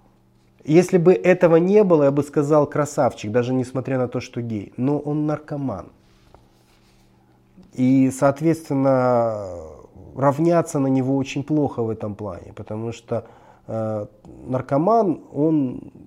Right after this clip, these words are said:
он асоциален для общества, он ничего полезного не приносит, у него, а, меняются критерии поощрения, у,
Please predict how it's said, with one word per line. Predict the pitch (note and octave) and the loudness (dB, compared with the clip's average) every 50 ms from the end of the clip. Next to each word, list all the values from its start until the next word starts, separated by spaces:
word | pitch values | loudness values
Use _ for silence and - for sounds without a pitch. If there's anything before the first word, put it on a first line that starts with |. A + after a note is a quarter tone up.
| - - _ _ _ _ _ _ - | -20 -20 _ _ _ _ _ _ -8
он | C#3+ D3 D3+ - | -6 -6 -4 -4
асоциален | - B2+ - - C#3+ C3 - - - C#3 C3 B2 A2+ G#2 G2 G2 - - | -6 -8 -8 -8 -10 -12 -10 -8 -4 -4 -2 -2 -2 -4 -8 -12 -14 -14
для | G2+ G2 G2 A2 A#2+ A#2 A#2+ - | -12 -8 -4 -2 -2 -4 -4 -6
общества, | - A#2+ - - - - - - - _ - - - - _ | -6 -8 -6 -8 -10 -14 -14 -16 -18 _ -18 -18 -18 -18 _
он | - B2 B2+ | -8 -4 -2
ничего | C3+ C3+ C3 - - D3+ D3 | -2 -2 -2 -2 -2 -2 -2
полезного | D3+ - C3 C3+ D3+ D#3 C3 B2 B2 A#2+ A#2+ | -2 0 0 0 0 0 -2 -4 -4 -4 -4
не | A#2+ A#2+ B2 | -4 -4 -4
приносит, | A#2+ - B2+ C3 C3 B2 A#2+ A2 G2+ - - - - - - | -4 -4 -4 -4 -4 -4 -6 -6 -10 -14 -20 -20 -20 -16 -12
у | A#2 | -8
него, | A#2 A#2 A#2+ A#2+ A#2+ C3 C#3+ D3 C#3+ C3+ - - - - - - - - - - - _ - | -6 -6 -6 -4 -4 -2 -2 -2 -4 -4 -8 -14 -20 -20 -20 -20 -20 -20 -20 -20 -20 _ -14
а, | - G#2+ A2 G#2+ - - F#2+ - - - - - _ - _ | -12 -10 -10 -10 -10 -12 -12 -14 -16 -18 -20 -20 _ -20 _
меняются | - - A#2+ B2 B2+ C3+ D3 D3 D3 D3 C#3+ C3+ - - - B2+ | -8 -4 -2 0 0 2 2 4 4 2 2 0 -2 -8 -8 -6
критерии | - - B2+ B2 B2+ - D3 C#3+ C#3+ C3+ C3+ C3+ B2+ | -6 -6 -8 -8 -6 -4 -2 -2 0 0 0 0 -2
поощрения, | B2 - - C3 C3 B2 - - - C#3 C3 C#3 C3 B2+ A2+ G#2 G2+ G2 F#2+ F#2 - - _ _ _ _ _ _ _ _ - _ _ _ _ _ _ _ _ _ _ _ _ _ _ | -4 -4 -4 -2 -2 -4 -6 -6 -6 -4 -2 0 0 0 -2 -4 -6 -10 -12 -16 -18 -20 _ _ _ _ _ _ _ _ -20 _ _ _ _ _ _ _ _ _ _ _ _ _ _
у, | - - C3 C3 | -14 -10 -8 -6